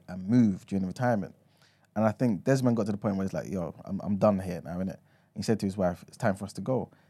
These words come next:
And she wasn't on it. She was like, like, "All our kids are here. Everything, our new life is here.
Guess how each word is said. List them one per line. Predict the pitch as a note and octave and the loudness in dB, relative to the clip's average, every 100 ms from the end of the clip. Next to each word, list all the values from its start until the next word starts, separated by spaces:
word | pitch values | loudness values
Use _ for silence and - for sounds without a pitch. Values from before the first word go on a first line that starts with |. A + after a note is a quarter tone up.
| _ _ | _ _
And | - | -2
she | F#3 | 2
wasn't | G3+ F#3+ | 4 4
on | A3+ | 4
it. | A#2 - _ - | 0 -4 _ -10
She | |
was | C#3 | 0
like, | D3+ C3+ - _ | 2 2 -4 _
like, | B2+ A#2+ - | -2 -2 2
"All | D#3 | 2
our | C#3+ | 2
kids | - - C#3+ | 0 -6 -4
are | G2+ | -4
here. | E2+ - _ _ _ - | -4 -10 _ _ _ 0
Everything, | G3+ F#3 D#3+ - | 2 2 0 2
our | B2+ B2+ | 6 6
new | C3+ F3 | 6 2
life | D3+ D#3+ C#3+ - | 4 4 4 0
is | G#2 | 0
here. | E3+ F#3+ F#2+ | 2 2 0